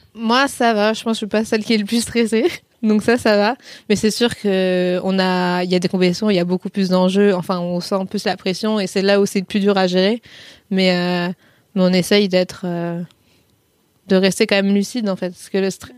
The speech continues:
il y a du bon stress, donc, euh, où tu vas être stressé, tu vas avoir, euh, tellement envie de jouer que ça va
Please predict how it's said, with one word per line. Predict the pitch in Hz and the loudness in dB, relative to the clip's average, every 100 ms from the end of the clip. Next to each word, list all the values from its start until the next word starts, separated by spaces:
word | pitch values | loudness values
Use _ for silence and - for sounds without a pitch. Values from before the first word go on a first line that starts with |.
| 226 | -4
il | |
y | 196 | -2
a | |
du | 196 208 | 0 0
bon | 208 220 | 2 2
stress, | 220 254 269 | 2 2 2
donc, | 202 196 196 | 0 -2 0
euh, | 190 | 0
où | 190 190 190 | 0 -2 -6
tu | - | -4
vas | 208 | -4
être | 196 | -4
stressé, | - 220 233 | -4 -2 0
tu | 214 202 | -2 0
vas | 185 | 0
avoir, | 185 185 | 2 2
euh, | 185 180 - - - _ - | 0 -2 -14 -20 -20 _ -2
tellement | 214 220 | 2 4
envie | 220 220 | 2 0
de | 220 | 2
jouer | 247 233 | 2 2
que | 196 | -2
ça | - 185 185 | 0 0 0
va | 185 | -2